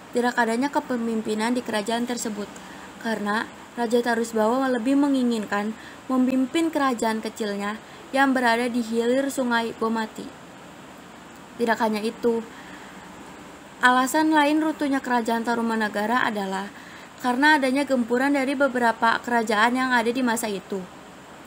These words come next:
apalagi Kerajaan Majapahit. Raja, Kerajaan Majapahit merupakan kerajaan yang memiliki peran penting dalam keruntuhan Kerajaan Tarumanegara.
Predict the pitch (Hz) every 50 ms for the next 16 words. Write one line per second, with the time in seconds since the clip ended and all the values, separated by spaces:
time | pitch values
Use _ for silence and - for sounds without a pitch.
0 | - - - - - - - 262 - 247 247 247 247 247 254 311 - - 277 254
1 | 226 254 240 233 226 214 208 202 - 196 - - 214 202 202 185 - - - -
2 | - - - - - - - - - - - - - 254 247 226 240 233 226 226
3 | - - - - - 269 254 262 269 262 269 269 277 277 277 269 254 269 254 240
4 | 247 262 294 330 - 311 285 254 233 - 214 185 - - 196 196 202 208 214 -
5 | - - - - - - - - - 262 254 226 254 247 269 285 302 302 294 285
6 | 285 269 269 269 262 247 262 269 262 - - 269 262 254 247 247 262 254 - 277
7 | 302 302 262 254 262 277 285 277 - _ - - - - - 277 269 277 269 262
8 | 269 277 262 269 269 262 254 233 220 214 214 226 240 262 254 240 233 226 240 254
9 | 269 277 277 277 240 226 214 202 196 196